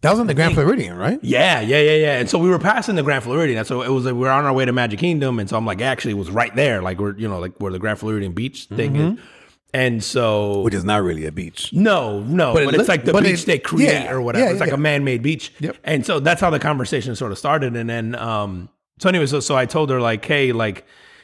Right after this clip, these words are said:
Speaker 2: yeah, that's where it happened, but they've removed gators from this lake since. And I know when they spot 'em now, they remove 'em and they relocate 'em and whatever." But,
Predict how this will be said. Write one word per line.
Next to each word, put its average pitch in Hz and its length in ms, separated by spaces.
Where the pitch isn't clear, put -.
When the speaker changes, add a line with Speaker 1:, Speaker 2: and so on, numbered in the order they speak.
Speaker 2:
yeah, 139 280
that's 123 220
where 110 140
it - 20
happened, 156 400
but 113 120
they've 110 220
removed 127 520
gators 104 480
from 110 300
this 90 240
lake 127 260
since. - 400
And 95 140
I 98 40
know 107 140
when 101 140
they 85 80
spot 131 360
'em 113 120
now, 95 180
they 87 100
remove 113 380
'em 104 140
and 92 100
they 87 80
relocate 101 560
'em 82 240
and 82 160
whatever." 113 320
But, 92 260